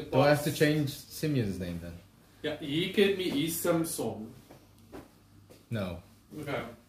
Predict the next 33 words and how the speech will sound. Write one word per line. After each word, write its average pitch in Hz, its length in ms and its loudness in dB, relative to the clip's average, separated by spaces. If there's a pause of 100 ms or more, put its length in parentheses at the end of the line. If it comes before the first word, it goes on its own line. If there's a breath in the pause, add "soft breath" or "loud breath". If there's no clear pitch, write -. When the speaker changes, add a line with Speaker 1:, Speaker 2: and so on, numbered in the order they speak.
Speaker 1:
Okay. 90 260 -10 (200)
Speaker 2:
We 160 140 -2
can 165 120 0
change 139 200 -2
his 127 120 -2
name. 120 100 -8 (540 loud breath)
Speaker 1:
I'm 143 200 0
gonna 175 160 6
have 190 100 -2
to, 139 80 6
like, 120 320 4
beep 139 260 2
all 110 200 0
of 104 80 -4
this 104 180 -4
out. 113 180 -2 (240)
Speaker 2:
We 151 640 6
Speaker 1:
Wh-, 123 240 -6
what, 147 220 2
what 156 200 6
would 175 120 4
you 165 80 4
want 156 220 2
to - 80 -12
be, - 160 -10
so - 260 -2 (140)
our 139 180 4
podcast, 117 680 2
we 117 80 -2
don't 123 240 4
use 113 280 -2
real 113 200 2
names 131 440 -2